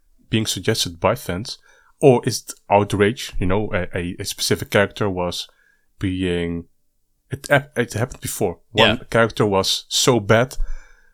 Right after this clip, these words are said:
Speaker 1: they just complained, complained, complained because it ruined their experience.
Speaker 2: Yeah.
Speaker 1: So they came, I believe, with a fix.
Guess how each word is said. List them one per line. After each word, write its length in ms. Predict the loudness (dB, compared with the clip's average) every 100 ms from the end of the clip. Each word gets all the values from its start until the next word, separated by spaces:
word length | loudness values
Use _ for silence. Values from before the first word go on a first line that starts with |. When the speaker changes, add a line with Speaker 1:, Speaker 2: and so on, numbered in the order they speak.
| _
Speaker 1:
they 280 | -6 2 2
just 320 | 2 -2 0
complained, 500 | -2 0 2 2 2
complained, 400 | -4 -2 0 0
complained 400 | -2 -2 0 0
because 320 | -2 -4 -2 -4
it 160 | 0
ruined 220 | 2 4
their 100 | 2
experience. 640 | -2 -2 2 2 2 -2 -4
Speaker 2:
Yeah. 200 | -4 -4 -8 -14 -14 -16 -18 -18 -14
Speaker 1:
So 260 | -2 2 2
they 100 | 2
came, 220 | 2 2 4
I 60 |
believe, 260 | 4 4 4
with 120 | 0
a 20 |
fix. 480 | 2 2 4 -2 -2